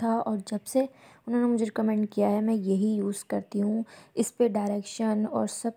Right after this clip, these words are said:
चीज़ें इस पे मेंशन है। इसकी कॉस्ट थोड़ी ज़्यादा है, वन थाउजेंड एटी फ़ाइव रुपीज़ का ये मिलता है, लेकिन, अ, थर्टी फ़ाइव ग्राम्स के अंदर एमएल हो, जो है इसके अंदर होता है, लेकिन ये आपका थ्री मंथ्स या टू मंथ्स जो है आराम से निकल जाता है।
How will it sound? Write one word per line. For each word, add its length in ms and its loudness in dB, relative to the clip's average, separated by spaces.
चीज़ें 300 -2
इस 80 -4
पे 140 -6
मेंशन 460 -2
है। 140 0
इसकी 240 -2
कॉस्ट 320 2
थोड़ी 140 4
ज़्यादा 500 2
है, 180 6
वन 160 4
थाउजेंड 380 4
एटी 200 -2
फ़ाइव 320 0
रुपीज़ 380 -2
का 80 -2
ये 140 0
मिलता 380 2
है, 200 4
लेकिन, 340 0
अ, 220 6
थर्टी 180 4
फ़ाइव 340 4
ग्राम्स 480 4
के 100 -2
अंदर 220 2
एमएल 280 2
हो, 120 2
जो 320 0
है 160 4
इसके 200 -4
अंदर 180 4
होता 260 0
है, 200 4
लेकिन 260 4
ये 180 6
आपका 280 2
थ्री 280 4
मंथ्स 400 2
या 140 2
टू 220 2
मंथ्स 320 2
जो 80 0
है 200 -2
आराम 340 2
से 220 -4
निकल 320 -2
जाता 320 -8
है। 180 -8